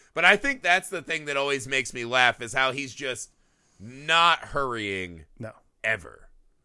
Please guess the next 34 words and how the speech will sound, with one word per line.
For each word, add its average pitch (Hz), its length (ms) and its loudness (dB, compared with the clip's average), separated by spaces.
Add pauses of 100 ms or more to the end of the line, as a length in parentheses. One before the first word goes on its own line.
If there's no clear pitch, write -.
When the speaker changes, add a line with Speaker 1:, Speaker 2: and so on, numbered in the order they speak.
(480)
Speaker 2:
Ever. 113 100 -4
Speaker 1:
Right? 180 240 4 (160)
Like, 160 120 -2
if 175 140 -4
he's 247 240 -6
running, 175 480 -2 (280)
like, 190 120 0
if 190 60 0
this 277 200 -4
is 311 120 -2
a 262 80 4
Tom 196 340 0
Cruise 156 340 -4
movie, 202 460 -6 (340)
there's 170 240 -2
twenty 196 420 -6
minutes 160 440 -4
of 123 120 -8
sprinting 113 580 -8
footage. - 540 -16 (560)
Speaker 2:
<laughs> - 160 -2 (1200)
Yes. - 400 -4 (160)
Speaker 1:
You 165 100 0
know 226 100 4
what 214 100 2
I 196 80 0
mean? 208 260 -2 (100)
Speaker 2:
<laughs> - 0 - (960)
Speaker 1:
Like, 214 160 4
Tom 294 280 4
Cruise 214 360 -6
is 170 180 -6
like, 190 260 -2
uh, 170 280 -2